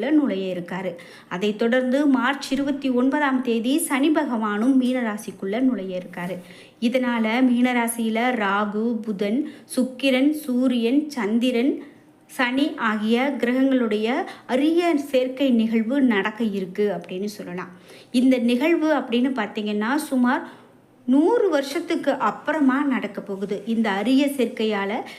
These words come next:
சில ராசிக்காரங்களுக்கு அதிர்ஷ்டமாக இருக்க போகுது, வாழ்க்கையில பிரகாசிக்க போறாங்க அப்படின்னு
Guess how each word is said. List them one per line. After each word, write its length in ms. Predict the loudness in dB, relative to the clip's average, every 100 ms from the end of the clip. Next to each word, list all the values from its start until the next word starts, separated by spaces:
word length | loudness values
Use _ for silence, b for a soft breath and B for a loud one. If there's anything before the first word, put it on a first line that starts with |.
| B
சில 260 | -2 2 2
ராசிக்காரங்களுக்கு 1040 | 0 -2 -4 -2 0 2 2 0 -2 -2 0
அதிர்ஷ்டமாக 720 | 0 -2 -2 0 0 0 0
இருக்க 360 | -2 -2 -6 -8
போகுது, 420 | -6 -4 -2 -2
வாழ்க்கையில 760 | -4 -4 -6 -2 -2 0 -2 B B -6
பிரகாசிக்க 640 | -4 0 -2 -2 -2 0 0
போறாங்க 640 | 0 0 0 2 0 0
அப்படின்னு 320 | -2 -2 -2